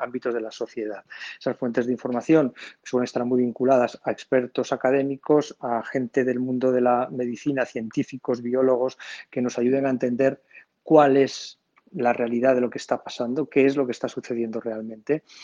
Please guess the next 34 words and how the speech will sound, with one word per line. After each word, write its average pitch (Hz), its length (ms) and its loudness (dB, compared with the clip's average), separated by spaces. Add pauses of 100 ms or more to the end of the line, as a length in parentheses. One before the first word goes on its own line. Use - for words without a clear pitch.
(160)
y 135 300 2
no 123 120 -2
perder 123 360 2
la, 113 400 -2
la 113 180 -6
calma 131 380 2
y, 131 60 2
y 123 280 -2
actuar 120 300 -2
con 120 120 -6
responsabilidad. 101 840 -8 (500)
Por 127 160 4
otro 151 160 2
lado, 165 260 8
las, 127 420 0
eh, 120 200 0 (100)
agencias 135 480 -2
de 127 280 2
comunicación, 127 720 0
como 123 260 -8
puede 113 220 -6
ser 123 260 -4
en 120 180 -16
este 110 220 -16
caso 117 300 -6
La 110 120 -8
Propagadora, 120 720 2 (380)
eh, 117 520 -4
que 117 120 -6
se - 180 -6
dedica 135 480 2
a 135 60 0
tratar 135 480 2
de 135 380 4